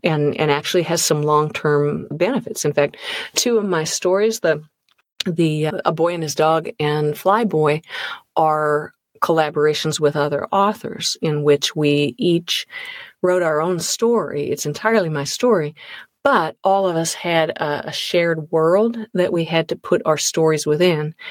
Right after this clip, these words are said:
And then we all had to have boy in the title as well, which is why they're, they're titled the way they are. But that was great exposure. And that's why when A Boy and His Dog came out, it hit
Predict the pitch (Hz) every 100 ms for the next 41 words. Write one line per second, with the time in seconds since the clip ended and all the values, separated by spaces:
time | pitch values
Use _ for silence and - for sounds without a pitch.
0 | - 165 160 160 160 156 156 156 165 160
1 | 151 151 - 185 170 165 151 185 160 160
2 | 156 156 170 170 160 160 - 175 156 247
3 | - 170 156 156 156 151 151 196 180 -
4 | - 208 226 254 233 - 156 170 160 -
5 | 147 - 220 247 151 - 160 147 151 -
6 | 160 151 147 143 143 - 160 147 147 151
7 | 151 151 139 139 - 240 220 - 151 143
8 | 143 - - 143 - 156 135